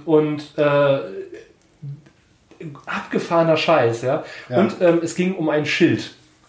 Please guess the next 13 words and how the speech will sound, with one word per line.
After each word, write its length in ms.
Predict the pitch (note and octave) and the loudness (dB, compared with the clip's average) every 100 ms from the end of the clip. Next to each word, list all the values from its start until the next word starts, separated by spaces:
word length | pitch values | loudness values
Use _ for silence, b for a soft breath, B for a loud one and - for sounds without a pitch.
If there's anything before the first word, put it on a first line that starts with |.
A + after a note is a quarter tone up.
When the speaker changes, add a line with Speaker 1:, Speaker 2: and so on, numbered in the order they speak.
| b b b b b _ _ _ - | b b b b b _ _ _ -6
Speaker 2:
Ja, 200 | E3 - - | -2 -2 -4
verbindend. 380 | - A2+ D#3 A2 - | -6 2 2 2 -6
Speaker 1:
Ja, 60 | B2 | -10
Speaker 2:
Mhm. 100 | A#2+ | -4
Speaker 1:
so, 260 | C3+ D#3 - | 0 2 2
allerdings 340 | D#3 E3+ C#3+ | 4 4 4
war 140 | D3+ D3+ | 2 4
der 240 | D3 C#3+ | 4 2
physische 480 | - - D4+ F#3 C#3 | 0 0 0 2 -2
Schild 300 | - C#3+ - | -2 0 0
in 100 | C3+ | 2
meiner 260 | C3+ D#3+ F3 | 2 2 0
Welt 260 | A#3+ - | -2 -6